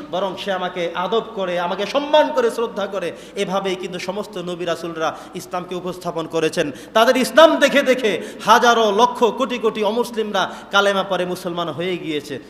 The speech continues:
সুবহানাল্লাহ। এজন্য ইসলামটাকে আমাদের এভাবেই উপস্থাপন করতে হবে।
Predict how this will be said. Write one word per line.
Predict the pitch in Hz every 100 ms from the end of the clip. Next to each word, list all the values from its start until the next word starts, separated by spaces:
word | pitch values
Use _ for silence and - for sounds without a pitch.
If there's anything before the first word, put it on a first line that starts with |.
| -
সুবহানাল্লাহ। | - 151 147 143 135 131 127 - - - -
এজন্য | 185 185 190 175 190
ইসলামটাকে | 214 - 233 233 233 240 302 - - - - -
আমাদের | 180 196 185 196 170 - -
এভাবেই | 190 175 190 220
উপস্থাপন | 208 196 190 190 160
করতে | 156 151 156
হবে। | 147 139